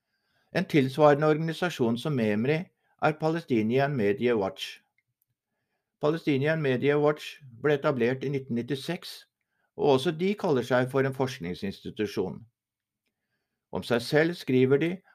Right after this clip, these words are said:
at de er kjent for sin grundige forskning om det palestinske samfunn innenfor en rekke områder.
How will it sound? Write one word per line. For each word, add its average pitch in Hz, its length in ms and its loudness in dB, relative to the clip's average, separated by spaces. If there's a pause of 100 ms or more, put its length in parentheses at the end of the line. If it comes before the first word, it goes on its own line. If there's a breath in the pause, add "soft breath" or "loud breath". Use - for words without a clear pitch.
at 90 120 -4
de 87 120 -2
er 101 80 -2
kjent 151 320 0
for 151 160 -2
sin 156 160 -2
grundige 139 460 4
forskning 143 500 -4
om 95 160 -4
det 80 120 -6
palestinske 131 680 0
samfunn 147 560 -2 (260)
innenfor 131 400 2
en 139 160 4
rekke 131 300 0
områder. 85 480 -4